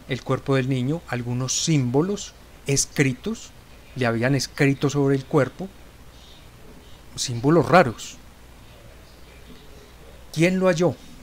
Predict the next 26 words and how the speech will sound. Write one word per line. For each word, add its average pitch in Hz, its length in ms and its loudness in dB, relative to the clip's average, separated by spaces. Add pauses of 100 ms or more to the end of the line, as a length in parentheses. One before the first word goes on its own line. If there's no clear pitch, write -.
(160)
Sucede 131 400 -2
que - 120 -8
una 139 220 0
familiar 156 540 2 (340)
que 139 120 2
ingresó 120 600 0
a 151 60 4
la 147 100 0
casa 123 440 -2 (460)
de 107 120 -6
este 120 200 -2
bebé, 127 360 2 (680)
donde 113 300 -6
vivían 113 480 -4
los 123 180 -10
familiares, 127 640 0 (1800)
pues 139 140 2
se 139 100 0
percató 147 640 0
de 156 160 2
la 131 80 4
ausencia 143 580 0
de 135 160 -4
los 120 140 -4
signos 131 340 -2
vitales 123 640 0